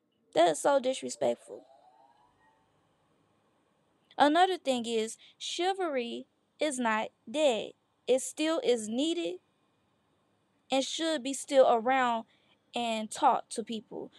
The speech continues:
because it's good and perfectly fine to open doors for people, whether it's your spouse, whether it's your loved ones, whether it's just random people. Because I can't stand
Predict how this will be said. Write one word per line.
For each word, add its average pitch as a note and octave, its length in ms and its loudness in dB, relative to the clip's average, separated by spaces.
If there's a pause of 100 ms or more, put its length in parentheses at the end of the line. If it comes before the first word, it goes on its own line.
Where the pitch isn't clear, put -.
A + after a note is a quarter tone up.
(160)
because B3 640 6 (320)
it's F4 220 4
good D4+ 240 4
and B3 140 0
perfectly D#4 340 0
fine C#4 300 0
to - 40 -2
open B3+ 320 2
doors B3 320 2
for A3 120 -8
people, G#3+ 420 -6
whether A#3+ 300 4
it's A3 100 -4
your G#3+ 160 -4
spouse, B3+ 580 4 (240)
whether A#3+ 220 4
it's A3+ 140 -6
your A3 100 4
loved A#3 380 2
ones, A#3+ 260 -12 (160)
whether E4 260 2
it's F4 120 -4
just C4+ 240 -10
random D4 260 -4
people. - 460 -6 (1300)
Because D4+ 460 2
I E4 160 2
can't D#4+ 280 -6
stand C4+ 800 -6